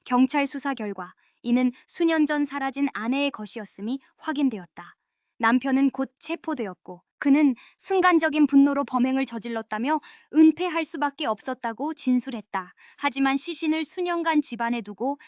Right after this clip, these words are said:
태연히 생활한 사실은 사회적 공분을 일으켰다. 언론은 이 사건을 중국 가정 내 은폐된 폭력의 민낯이라 보도했다. 평범한 이웃으로 지내던 남성이 사실은 아내의 살인범이었고 집은 곧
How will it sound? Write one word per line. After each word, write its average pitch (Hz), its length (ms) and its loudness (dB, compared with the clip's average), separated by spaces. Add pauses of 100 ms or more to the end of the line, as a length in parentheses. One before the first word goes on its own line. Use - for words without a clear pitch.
(140)
태연히 349 420 -2
생활한 330 420 -2
사실은 269 480 -2 (220)
사회적 339 560 -4
공분을 254 440 2
일으켰다. 202 680 -10 (180)
언론은 320 440 8
이 277 100 4
사건을 311 500 4
중국 294 380 6
가정 277 400 2
내 277 220 2
은폐된 294 540 6
폭력의 330 520 2
민낯이라 254 600 6
보도했다. 208 640 -6 (240)
평범한 330 500 4
이웃으로 294 500 0
지내던 262 420 2
남성이 233 560 0 (160)
사실은 302 540 0
아내의 262 400 2
살인범이었고 262 920 -4 (260)
집은 277 400 4
곧 254 240 -2